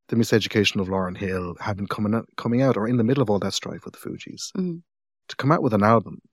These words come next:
Speaker 1: so mature and so flawless and so perfect. And
Speaker 2: Yeah.
Speaker 1: as,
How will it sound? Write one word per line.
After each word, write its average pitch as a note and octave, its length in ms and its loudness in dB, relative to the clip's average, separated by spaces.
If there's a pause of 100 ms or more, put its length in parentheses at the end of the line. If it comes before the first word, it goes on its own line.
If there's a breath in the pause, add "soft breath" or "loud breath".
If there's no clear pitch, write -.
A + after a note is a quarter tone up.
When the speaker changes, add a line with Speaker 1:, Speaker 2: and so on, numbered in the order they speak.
Speaker 1:
so A#2 200 2
mature G#2 600 0 (840)
and G2+ 160 -4
so A#2+ 180 4
flawless G#2+ 560 4
and G#2 100 -10
so G#2+ 140 0
perfect. G2 480 -6
And - 100 -10
Speaker 2:
Yeah. F#3+ 120 -2
Speaker 1:
as, A2 140 -4